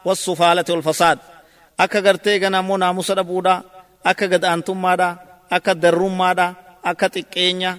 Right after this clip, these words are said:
Kun hundi gartee hijaabni kana hundarraa nama tiisaa jechu. Hajbii nama godha, nama tiisa jechu. Raabi'an, afreessan faayidaan hijaabaa, alaamatun ala al-afiifaat, intala kabajamtuu qulqulluu isaan beekanii jechu.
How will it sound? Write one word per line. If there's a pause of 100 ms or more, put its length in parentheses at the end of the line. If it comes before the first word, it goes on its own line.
(320)
Kun
hundi
gartee (380)
hijaabni
kana
hundarraa
nama
tiisaa
jechu. (800)
Hajbii
nama
godha,
nama
tiisa
jechu. (480)
Raabi'an,
afreessan
faayidaan
hijaabaa, (540)
alaamatun
ala
al-afiifaat, (480)
intala
kabajamtuu
qulqulluu
isaan
beekanii
jechu.